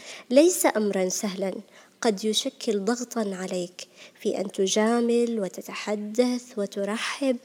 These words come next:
وقد لا تملك الطاقة النفسية لكل هذه الواجبات. الاختفاء بعد الوهج قد يكون سببه استنزاف الطاقة، أو ربما النضج لدرجة لم تعد فيها الأضواء تلفت كالسابق،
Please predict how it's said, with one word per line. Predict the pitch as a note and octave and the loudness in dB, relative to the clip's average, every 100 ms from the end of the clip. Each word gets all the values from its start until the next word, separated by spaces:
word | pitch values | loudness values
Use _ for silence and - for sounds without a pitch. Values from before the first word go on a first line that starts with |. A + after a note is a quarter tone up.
| - - - | -14 -18 -2
وقد | D#4 D4+ B3 | 0 2 2
لا | B3 C#4+ | 2 0
تملك | C#4 D4 C4 A#3 | -2 0 0 0
الطاقة | A3 - B3+ C4 - | -2 -6 -2 -2 -2
النفسية | A#3 G#3 G3 - C#4 A#3+ F#3 | -4 -2 -2 -4 -2 -2 -2
لكل | F#3 - A3+ G3+ | -4 -4 -4 -4
هذه | F#3+ G3 F3 F3+ | -6 -6 -6 -6
الواجبات. | F#3 G3 F#3+ G#3 - - - - - - - - - - | -4 -4 -6 -10 -10 -12 -14 -20 -20 -20 -20 -20 -20 -2
الاختفاء | A3+ - G#3 - G#3+ - B3 A#3 A3 - - | -2 -2 -6 -4 -4 -2 -2 -2 -4 -10 -10
بعد | G3+ G3 F#3+ | -4 -2 -2
الوهج | F#3+ F#3+ A#3 A3+ F#3+ F#3+ - - - - | -2 0 0 0 0 -2 -8 -18 -20 -8
قد | - A3 | -2 0
يكون | A3 A3 C#4 C4+ A#3 | 0 -2 -4 -2 -2
سببه | - C4 C4 A3+ A3 G#3+ | -2 -2 0 2 0 0
استنزاف | - - G3 F#3+ A3 A3+ G#3+ | -4 -4 -4 -2 -2 -2 -8
الطاقة، | - - F3 - G3 F#3+ - - - - A3+ | -8 -6 -6 -6 -10 -10 -18 -20 -20 -4 2
أو | A3+ | 4
ربما | A#3+ D#4 - A#3+ G#3+ | 4 2 0 0 0
النضج | G3 G#3+ A#3 G#3 - - | 2 2 0 -2 -10 -8
لدرجة | G#3 G#3+ G3+ A#3+ C4 A#3+ A#3+ A3 | -2 -2 0 0 0 -2 -4 -4
لم | G#3 A3+ C4 | -2 -2 -2
تعد | - C4 A3+ G#3+ | -2 -4 -4 -8
فيها | - A#3+ A#3+ A#3 | -8 -6 -4 -6
الأضواء | G#3+ - F#3 G#3 A3+ A#3+ - - _ _ | -6 -6 -6 -6 -4 -4 -6 -10 _ _
تلفت | C4 A#3+ - G3 - | -2 -2 -4 -8 -8
كالسابق، | - - - G3+ F#3 G3 - | -10 -8 -6 -6 -4 -8 -8